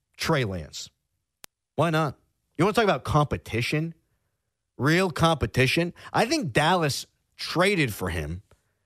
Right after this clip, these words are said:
because they wanted to fuel Dak Prescott and maybe wanted to put into his mind, "Hey, man, if you don't get it done, maybe we'll move on." Just kinda like Love, but not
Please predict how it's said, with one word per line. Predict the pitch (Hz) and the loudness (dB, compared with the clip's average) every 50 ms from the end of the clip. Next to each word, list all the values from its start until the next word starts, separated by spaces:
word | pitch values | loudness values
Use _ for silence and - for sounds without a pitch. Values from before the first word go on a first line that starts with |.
| _ _ | _ _
because | - 185 156 - 185 180 175 175 156 139 - - _ _ _ _ _ _ _ _ _ _ _ - | -2 -2 0 0 0 2 2 0 -2 -6 -8 -14 _ _ _ _ _ _ _ _ _ _ _ -6
they | 101 139 151 160 | -2 -2 0 0
wanted | 147 160 170 175 175 143 - | 0 0 -2 -2 -2 -4 -6
to | 127 110 | -10 -10
fuel | - - - 98 117 147 190 233 | -12 -14 -10 -6 -2 -2 0 0
Dak | 214 247 233 233 - - | 0 0 -2 -2 -4 -4
Prescott | - 233 233 220 - - 233 220 220 220 - - _ _ _ _ _ _ _ - | -2 -2 -2 -2 -2 -2 -2 -2 -2 -2 -6 -10 _ _ _ _ _ _ _ -2
and | 143 147 147 | -2 0 2
maybe | 151 156 170 170 180 | 2 2 2 2 2
wanted | 175 175 175 170 156 156 | 2 2 2 2 2 2
to | 156 147 120 - _ _ _ _ _ _ _ _ | 2 2 0 -4 _ _ _ _ _ _ _ _
put | - 180 190 185 - | 0 0 0 2 2
into | 170 180 180 156 135 | 0 0 2 2 2
his | 135 175 214 185 139 | 2 2 0 0 0
mind, | 135 120 120 117 117 120 117 - _ _ _ _ _ _ _ _ _ | 0 0 2 2 0 0 -4 -6 _ _ _ _ _ _ _ _ _
"Hey, | - 311 349 | -2 -2 0
man, | 285 285 302 294 277 - _ - | 0 0 0 0 -2 -4 _ -2
if | 185 175 180 | -2 -2 0
you | 233 311 | 0 2
don't | 381 403 392 254 | 2 2 2 2
get | 202 254 240 | 2 2 2
it | 214 165 127 113 | 2 0 0 0
done, | 156 175 208 233 240 240 220 - _ _ _ _ - | 2 2 2 2 0 -4 -8 -14 _ _ _ _ -2
maybe | 131 151 170 202 233 269 302 302 277 294 285 262 | 0 2 4 4 4 4 2 2 2 2 2 4
we'll | 233 247 254 247 226 | 4 4 4 4 4
move | 220 233 233 202 170 | 2 2 2 4 2
on." | 202 185 123 98 - - _ | 2 2 0 -4 -8 -12 _
Just | - 294 311 - - - - - - _ - | -2 -2 -2 -2 -4 -10 -20 -20 -16 _ -2
kinda | - 254 285 330 330 311 294 | 0 0 2 2 2 2 2
like | 277 262 247 226 202 - - - _ _ _ _ _ | 2 2 2 2 0 -2 -8 -18 _ _ _ _ _
Love, | - 135 147 185 202 208 208 190 156 | -2 0 2 4 4 2 2 0 -2
but | 143 151 135 | -4 -4 -2
not | 135 147 151 165 170 175 - | 0 2 2 2 2 0 -2